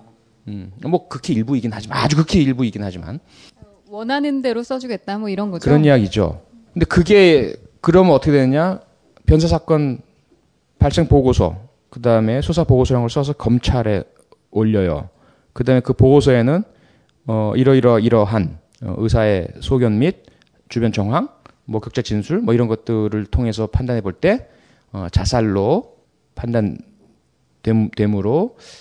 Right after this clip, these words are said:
Speaker 1: 어, 종결 처리하고자 합니다. 이렇게 이제 올려요. 그럼 그 검찰청에서 그 도장 꽝 찍어서 내려오면 그대로 처리가 되는 거예요. 거기에서 만약에 이 피해자가 가족이 있는데 가족이 뭐, 죽음에 대해서 의문을 갖고 있다. 그러면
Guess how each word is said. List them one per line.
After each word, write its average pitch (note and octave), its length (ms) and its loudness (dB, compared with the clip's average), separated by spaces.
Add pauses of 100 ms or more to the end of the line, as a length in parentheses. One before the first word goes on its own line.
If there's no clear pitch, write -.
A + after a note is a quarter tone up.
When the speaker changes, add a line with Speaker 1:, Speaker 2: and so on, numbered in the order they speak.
(200)
Speaker 1:
어, F#2+ 180 -8
종결 A#2+ 260 0
처리하고자 A#2 720 -4
합니다. G2+ 420 -2
이렇게 B2 280 -4
이제 A#2 100 -6
올려요. F#2+ 300 -2 (100)
그럼 D#3+ 300 -6
그 C#3 120 -8
검찰청에서 C#3 540 -4
그 - 80 -10
도장 - 220 -2
꽝 G3+ 180 -2
찍어서 F3+ 180 -8
내려오면 C3 260 0
그대로 E3 220 0
처리가 A3 280 0
되는 C3 220 4
거예요. F2+ 420 -2 (1040)
거기에서 G3 460 2
만약에 C#3 300 -4
이 C3 40 -8
피해자가 B2+ 840 -6 (880)
가족이 C3 400 2
있는데 A#2+ 220 0
가족이 G#2+ 680 -4 (580)
뭐, A#2+ 160 -2
죽음에 B2 280 2
대해서 G#2+ 160 2
의문을 B2 180 2
갖고 G#2 240 -4
있다. F#2 180 -4
그러면 A#2 420 -4